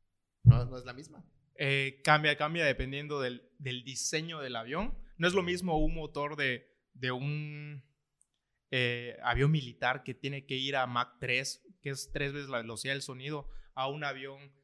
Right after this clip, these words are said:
Speaker 2: eh, de pasajeros que necesita ir un poco más relajado, más calmado, más
Speaker 1: Ok.
Speaker 2: despacio. Porque no vas a llevar a, a tus pasajeros así súper rápido y, y que se desmayen así por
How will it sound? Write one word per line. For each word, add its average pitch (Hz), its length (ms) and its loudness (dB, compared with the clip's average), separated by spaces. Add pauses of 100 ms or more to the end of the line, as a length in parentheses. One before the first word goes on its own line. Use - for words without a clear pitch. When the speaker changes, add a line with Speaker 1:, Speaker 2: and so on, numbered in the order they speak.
(240)
Speaker 2:
eh, 117 320 -4
de 117 120 -8
pasajeros 120 580 -8
que - 60 -20
necesita 120 360 -18
ir 135 140 -20
un 143 100 -20
poco 143 200 -16
más 131 160 -14
relajado, 135 760 -18
más 135 240 -4
calmado, 135 680 -8
más 135 200 -8
Speaker 1:
Ok. 135 40 -12
Speaker 2:
despacio. 139 720 -10 (320)
Porque 147 220 -2
no 170 100 4
vas 185 160 4
a 175 60 2
llevar 147 340 6
a, 147 360 4
a 139 100 -10
tus - 140 -10
pasajeros 147 480 0
así 160 320 -2 (840)
súper - 380 12
rápido 160 480 12
y, 143 300 -2
y 139 80 -12
que 151 100 0
se 143 140 2
desmayen 156 500 0
así 143 300 -2
por 139 380 -10